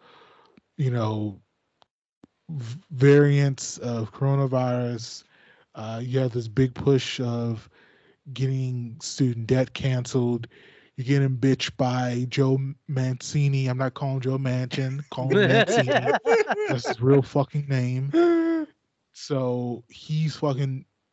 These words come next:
Speaker 1: he's got this. Who, who would have thought that just Joe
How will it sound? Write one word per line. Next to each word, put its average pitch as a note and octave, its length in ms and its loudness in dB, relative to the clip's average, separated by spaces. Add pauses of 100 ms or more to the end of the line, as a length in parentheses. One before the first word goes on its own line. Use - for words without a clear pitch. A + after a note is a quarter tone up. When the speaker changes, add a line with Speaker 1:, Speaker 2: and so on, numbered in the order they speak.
Speaker 1:
he's D3+ 400 -2
got - 340 0
this. D#3+ 280 -4 (540)
Who, G3 280 -8 (560)
who A3+ 160 8
would D4 140 8
have - 180 0
thought D3 380 0 (640)
that C#3+ 420 -6 (500)
just E3+ 340 0 (520)
Joe F#3+ 340 0